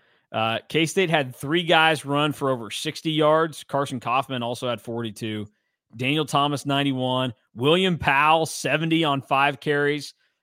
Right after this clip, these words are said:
Uh, Colin Klein, two carries, sixty yards, and then Kaufman had forty-two.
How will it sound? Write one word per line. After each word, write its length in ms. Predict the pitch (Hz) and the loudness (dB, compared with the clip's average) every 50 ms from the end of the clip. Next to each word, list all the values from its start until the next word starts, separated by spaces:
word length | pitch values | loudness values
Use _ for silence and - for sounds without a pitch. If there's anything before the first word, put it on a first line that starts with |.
| _ _ | _ _
Uh, 300 | 110 110 110 107 107 - - | -4 -2 -2 -2 -2 -4 -8
Colin 300 | - - 127 131 135 135 | -4 -2 0 0 0 -2
Klein, 440 | - - 131 131 127 127 127 131 127 117 _ | -4 -2 -2 0 0 0 -2 -2 -4 -6 _
two 160 | - 143 135 | -8 -8 -8
carries, 380 | 120 - 131 127 123 123 113 - | -6 -4 -4 -4 -4 -6 -6 -6
sixty 320 | - 131 - - - 127 | -8 -8 -8 -6 -6 -4
yards, 460 | 120 123 123 123 120 120 120 110 - | -2 0 0 0 0 0 -2 -6 -10
and 80 | 110 110 | -12 -10
then 180 | 107 107 107 | -10 -10 -12
Kaufman 380 | - - 113 117 113 - 117 110 | -8 -4 -4 -4 -4 -4 -6 -8
had 160 | 110 107 98 | -8 -8 -10
forty-two. 680 | - - 120 117 107 95 - - 110 107 107 110 127 | -10 -8 -8 -6 -6 -8 -10 -10 -8 -6 -6 -6 -6